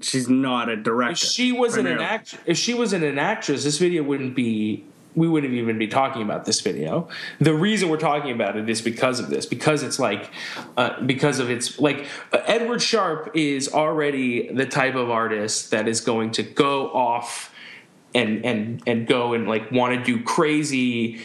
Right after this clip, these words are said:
Speaker 2: not, like, wants to make this kind of, like, nonsense video, and it, a good director can rein that in and come up with something interesting,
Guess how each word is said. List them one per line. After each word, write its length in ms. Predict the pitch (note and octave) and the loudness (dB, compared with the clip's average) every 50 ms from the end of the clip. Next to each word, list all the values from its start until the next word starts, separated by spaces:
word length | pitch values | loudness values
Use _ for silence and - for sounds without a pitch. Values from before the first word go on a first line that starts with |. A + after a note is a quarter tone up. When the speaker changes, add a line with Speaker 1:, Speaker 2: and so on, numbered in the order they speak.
| - - - | -16 -4 0
Speaker 2:
not, 640 | B2 B2+ C3 C3 C3 B2+ B2 - - - - - - | 2 2 4 4 2 2 0 -4 -6 -10 -14 -8 -2
like, 320 | B2+ B2 A#2 A#2 - - - | 0 0 0 0 -6 -12 -6
wants 460 | - C#3 D#3+ F3 F#3 G3 F#3 - - - | 0 2 2 2 2 0 0 -2 0 0
to 80 | F#3 | 0
make 380 | D#3 D3 C#3+ D#3 D3+ D3+ D3 C3 | 0 2 0 0 0 -2 -2 0
this 200 | C#3 C3+ C3 - | 0 0 0 -2
kind 300 | - - D3 B2+ B2+ B2 | -2 -2 0 0 0 0
of, 100 | A#2 A#2 | 0 0
like, 320 | B2 A#2 A#2 A2+ - - - - - - - - - - _ - | 0 0 0 -2 -6 -12 -16 -18 -20 -20 -20 -20 -20 -20 _ 0
nonsense 640 | C#3+ C#3+ C#3 C3 C3 B2+ B2 A#2+ - A#2+ A2 A2 - | 2 2 4 2 2 0 0 0 0 0 0 -2 -2
video, 680 | - C3 C#3 C#3+ C#3 A#2+ G2+ F#2+ E2+ F2 B2 D3+ D3+ - - - - - - | 2 2 2 2 2 0 -2 -2 -2 -2 -4 -4 -6 -12 -16 -20 -20 -2 0
and 640 | C#3 C3 B2+ B2 A#2+ A#2+ A#2+ A#2 A#2 A#2 A#2 - - - - - - - - | 0 2 2 0 0 0 0 -2 -2 -2 -4 -10 -16 -20 -20 -20 -10 2 2
it, 140 | D3 C#3+ - | 2 4 4
a 100 | - D3+ | 0 0
good 260 | C3 B2+ D#3+ E3 D#3 | 2 4 2 2 4
director 580 | D3+ D#3 C#3+ D3 E3+ F3+ - - C#3 B2 A#2+ A#2+ | 2 2 2 2 0 0 0 0 0 0 0 -2
can 300 | - - C#3 C3 B2+ B2 | -2 -2 0 0 2 2
rein 320 | C3+ C#3 C#3+ D3 C#3+ C#3+ | 2 4 4 2 2 2
that 260 | B2+ A#2+ A#2 A2 A2 C3 | 2 2 0 2 2 2
in 440 | C#3 C3 A2 G2 G2 G#2+ A#2+ - - - - - - - | 0 0 0 -2 -2 -4 -4 -6 -8 -14 -18 -4 0 0
and 340 | C3 B2 A#2+ A#2 B2+ B2+ | 2 2 2 -2 -2 -4
come 240 | - - D#3+ D3+ D3 | 0 2 2 2 2
up 160 | C#3 C3+ - | 2 -2 -2
with 140 | C#3+ B2+ A#2+ | -4 -4 0
something 400 | - - C#3+ B2+ B2+ C3 A#2 A2+ | 0 0 0 2 0 0 0 2
interesting, 880 | B2 C#3 C#3+ - D3+ C3+ B2 - - A2+ G#2+ G2+ F#2 G2+ G#2 A2+ A#2+ | 0 0 0 0 0 0 0 0 0 0 -2 0 -2 -2 -2 -4 -4